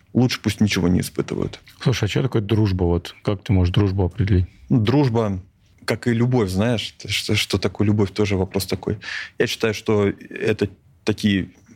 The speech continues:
Speaker 1: чувства, которые приходят, э, с годами, наверное.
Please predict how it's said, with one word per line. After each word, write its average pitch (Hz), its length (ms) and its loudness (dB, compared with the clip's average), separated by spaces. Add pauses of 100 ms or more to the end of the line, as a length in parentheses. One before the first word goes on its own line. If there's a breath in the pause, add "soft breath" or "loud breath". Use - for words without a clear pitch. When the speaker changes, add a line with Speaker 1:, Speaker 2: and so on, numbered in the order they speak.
(260)
Speaker 1:
чувства, 143 400 0
которые 104 580 0 (300)
приходят, 113 580 0 (220)
э, 62 800 0
с 104 140 -2
годами, 104 440 0
наверное. - 460 -8